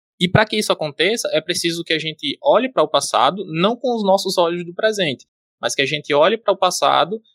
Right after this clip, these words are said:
tentando inserir esse passado na sua própria temporalidade, na sua própria relação histórica. E aí, por exemplo, a, a virada historiográfica que os análises proporcionaram, é,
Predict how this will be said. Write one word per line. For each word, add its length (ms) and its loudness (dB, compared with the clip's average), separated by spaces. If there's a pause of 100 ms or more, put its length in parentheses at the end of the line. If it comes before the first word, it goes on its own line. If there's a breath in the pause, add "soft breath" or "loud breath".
tentando 440 -2
inserir 340 0
esse 180 -2
passado 460 0
na 140 -2
sua 220 0
própria 360 0
temporalidade, 720 0
na 100 -6
sua 220 -4
própria 320 -2
relação 360 -2
histórica. 480 0 (380)
E 80 2
aí, 280 2
por 140 -2
exemplo, 480 0
a, 360 2
a 40 2
virada 440 0
historiográfica 640 -4
que 120 -8
os 100 -4
análises 460 -2 (140)
proporcionaram, 920 -2
é, 260 0